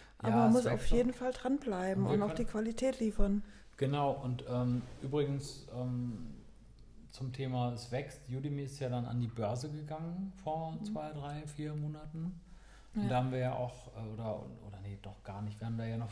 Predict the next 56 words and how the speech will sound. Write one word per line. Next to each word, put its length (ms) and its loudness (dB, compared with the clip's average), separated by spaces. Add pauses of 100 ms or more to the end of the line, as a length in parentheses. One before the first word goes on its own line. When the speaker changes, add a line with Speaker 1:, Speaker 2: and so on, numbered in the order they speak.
Speaker 2:
habt 200 -6
ihr 60 0
letztens 340 -4
noch 140 -4 (180)
gesehen, 320 -4
das 220 -10
war, 240 -6 (800)
wir 100 -2
haben 100 4
da 60 4
ja 140 2
drei 220 -2
Folgen 400 0
oder 120 -2
so 120 -4
Speaker 1:
Mhm. 80 -2
Speaker 2:
zu 160 -8
gemacht, 500 -6 (400)
ne? 160 0
Speaker 1:
Genau, 340 0
dieses 380 -4
Speaker 2:
Ähm, 80 0
Speaker 1:
Jahr 100 2
Speaker 2:
ist 80 -2
Speaker 1:
war 80 -6
Speaker 2:
noch 100 -2
gar 120 2
Speaker 1:
das. 80 0
Speaker 2:
nicht 100 -6
so 60 -4
lange 180 -2
Speaker 1:
Mhm. 60 0
Speaker 2:
her, 140 2
also 180 -2
für 160 -12
vielleicht 320 -6
zwei 180 -4
Monate 420 -2
oder 160 -6
so, 200 -8
ne? 180 -4 (100)
So. 220 -4 (120)
Speaker 1:
Mhm. 220 0 (140)
Speaker 2:
Und, 360 0
ähm, 600 -2 (320)
das 240 -8
war 80 4
ja 140 4
auch 160 2
so, 140 -6
die 340 -2
Udemy 240 -2
haben 180 -2
ja 80 0
auch 200 -8
gesagt, 580 -6